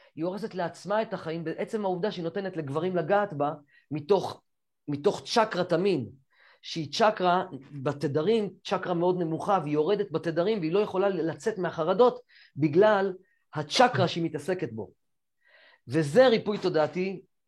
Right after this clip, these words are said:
וזה, אחים ואחיות יקרים ויקרות, זה מה שאנחנו עושים כאן בארגון. אנחנו מצילים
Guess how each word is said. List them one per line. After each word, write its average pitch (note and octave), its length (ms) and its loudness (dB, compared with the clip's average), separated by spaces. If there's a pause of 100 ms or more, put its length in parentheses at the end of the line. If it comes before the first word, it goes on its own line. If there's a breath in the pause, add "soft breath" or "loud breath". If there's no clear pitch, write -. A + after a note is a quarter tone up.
(320)
וזה, D3 500 2
אחים G#3+ 260 -2
ואחיות F#3 460 0
יקרים F3+ 360 -4
ויקרות, F3+ 640 0
זה B2+ 320 -2
מה G#3+ 100 -2
שאנחנו E3+ 340 -6
עושים D3+ 240 -8
כאן C#3+ 160 -4
בארגון. A#2+ 440 -4 (200)
אנחנו D#3 300 -4
מצילים F3 600 -2